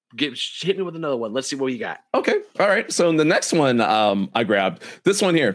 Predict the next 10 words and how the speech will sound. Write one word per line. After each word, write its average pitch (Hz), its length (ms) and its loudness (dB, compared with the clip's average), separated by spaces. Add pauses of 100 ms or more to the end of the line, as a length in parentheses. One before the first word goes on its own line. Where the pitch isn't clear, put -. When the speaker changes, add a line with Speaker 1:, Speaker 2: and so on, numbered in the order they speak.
Speaker 2:
Subterranea. 120 760 0 (600)
So 143 200 2
this 175 160 2
is 190 60 -2
another 156 300 4
one. 151 140 4
Sega 208 460 2
published 123 400 0
this 95 200 -2
one. - 280 -12